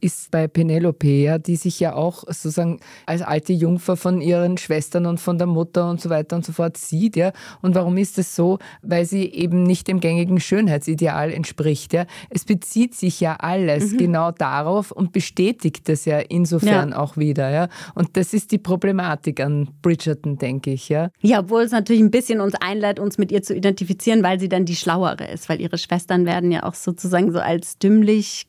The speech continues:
Speaker 2: gekennzeichnet, verstehen nichts und sie ist natürlich dann, darf eben wie Eloise die, die Schlaue sein. Und da gibt's dann so eine Identifikation oder so eine Sympathie, die man mit der Figur hat.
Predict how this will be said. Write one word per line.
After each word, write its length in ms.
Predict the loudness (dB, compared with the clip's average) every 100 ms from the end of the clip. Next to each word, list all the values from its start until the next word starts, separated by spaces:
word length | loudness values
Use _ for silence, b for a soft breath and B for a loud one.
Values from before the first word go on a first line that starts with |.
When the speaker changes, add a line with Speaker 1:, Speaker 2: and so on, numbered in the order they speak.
| _
Speaker 2:
gekennzeichnet, 960 | -2 -2 -2 0 0 0 0 2 0 0
verstehen 500 | -6 -2 0 2 4
nichts 260 | 2 0
und 140 | -4 -2
sie 80 | -2
ist 140 | -2
natürlich 480 | -4 -2 0 0 0
dann, 320 | 0 0 0
darf 360 | 0 0 -2 -6
eben 260 | -4 -4 -2
wie 140 | 0
Eloise 440 | 0 -2 -4 -8 -4
die, 320 | -2 0 0 B B B B -2
die 100 | 0
Schlaue 480 | 0 0 2 0 -2
sein. 380 | -8 -6 -6
Und 280 | -6 -4 -6 -8 -6
da 220 | -2 -2
gibt's 260 | -2 -8 -4
dann 140 | -4
so 80 | 0
eine 120 | -2
Identifikation 880 | -2 -2 -4 -4 -6 -6 -4 0 0
oder 160 | 0 0
so 80 |
eine 160 | 2 2
Sympathie, 640 | 0 -2 -2 0 2 2 B B B B
die 40 | -2
man 140 | 0
mit 120 | 2
der 60 | -2
Figur 380 | -4 -2 0 -2
hat. 300 | -6 -10